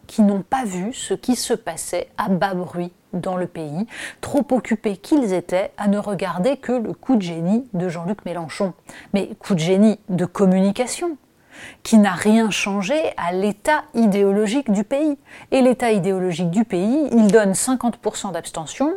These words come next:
et il donne quatre-vingt-neuf députés du Rassemblement national hors proportionnel.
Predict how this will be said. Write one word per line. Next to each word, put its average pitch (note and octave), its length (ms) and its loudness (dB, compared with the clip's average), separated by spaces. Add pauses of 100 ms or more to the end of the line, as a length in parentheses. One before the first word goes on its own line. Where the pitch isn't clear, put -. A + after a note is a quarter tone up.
et A#3+ 80 -2
il F#3+ 220 -2
donne B3 260 0 (380)
quatre-vingt-neuf A3+ 840 2
députés A3 500 -2
du E3+ 120 -4
Rassemblement F#3 680 -8
national F#3 640 -8 (260)
hors F4+ 340 8
proportionnel. C4+ 1080 -2